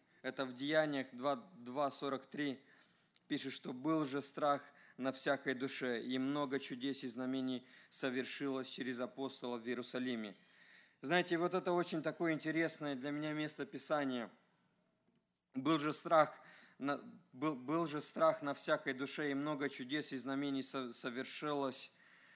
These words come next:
через апостолов в Иерусалиме». Вот я, я думаю, почему был страх Божий? Из-за того, что действовал Дух Святой,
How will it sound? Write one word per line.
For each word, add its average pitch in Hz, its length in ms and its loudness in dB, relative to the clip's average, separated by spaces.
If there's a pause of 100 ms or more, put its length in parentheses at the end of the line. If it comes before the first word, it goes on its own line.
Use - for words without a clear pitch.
(120)
через 135 300 0
апостолов 135 640 0
в 120 40 -6
Иерусалиме». 135 760 -2 (680)
Вот 143 180 -4
я, 165 140 2
я 156 200 2
думаю, 165 460 2
почему 175 460 -2
был 156 200 0
страх 151 420 2
Божий? 117 440 -4 (160)
Из-за 135 220 -4
того, 156 300 2
что - 220 -8 (140)
действовал 175 500 2
Дух 180 200 -2
Святой, 143 520 -4